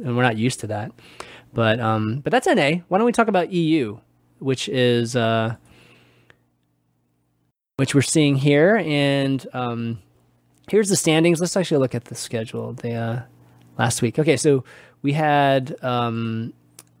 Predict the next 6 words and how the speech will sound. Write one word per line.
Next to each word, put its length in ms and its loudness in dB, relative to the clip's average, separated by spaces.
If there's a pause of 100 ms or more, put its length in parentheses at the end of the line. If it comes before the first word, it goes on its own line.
(180)
Misfits, 960 4
uh, 440 0
four 420 -2
ohing 420 2 (160)
Cloud 260 2
Nine. 400 -2